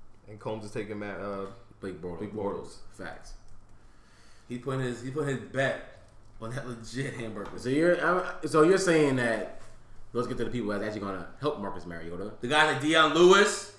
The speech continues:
Speaker 2: Deion Lewis and Derrick Henry.
Speaker 3: God, yes, that, first of all, that won't be a great fancy, um, backfield because you never know who's gonna get the ball. But in
Speaker 2: Right.
Speaker 3: real life, that's gonna work, I think.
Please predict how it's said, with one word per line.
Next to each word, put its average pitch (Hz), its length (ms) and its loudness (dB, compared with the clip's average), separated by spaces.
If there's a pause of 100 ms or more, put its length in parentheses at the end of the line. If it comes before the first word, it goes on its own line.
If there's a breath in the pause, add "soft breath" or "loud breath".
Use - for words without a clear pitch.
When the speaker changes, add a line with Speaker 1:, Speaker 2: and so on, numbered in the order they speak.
Speaker 2:
Deion 131 300 4
Lewis 147 260 8
and 127 140 0
Derrick 131 220 6
Henry. 120 300 0
Speaker 3:
God, 170 320 4
yes, 165 280 6
that, 202 340 6
first 226 180 6
of 220 100 2
all, 170 260 4
that 190 240 4
won't 214 180 4
be 220 120 2
a 175 60 4
great 170 460 0
fancy, 180 480 0 (300)
um, 185 480 2 (100)
backfield 196 460 2
because 156 420 0 (720)
you 160 140 -6
never 175 140 6
know 170 100 4
who's 165 100 2
gonna 165 140 2
get 143 80 -4
the 147 60 -10
ball. 147 440 2 (160)
But 165 120 2
in 151 80 6
Speaker 2:
Right. 165 80 2
Speaker 3:
real 247 120 12
life, 180 220 8
that's 185 260 2
gonna 165 120 0
work, 180 120 6
I 143 100 2
think. 123 180 -4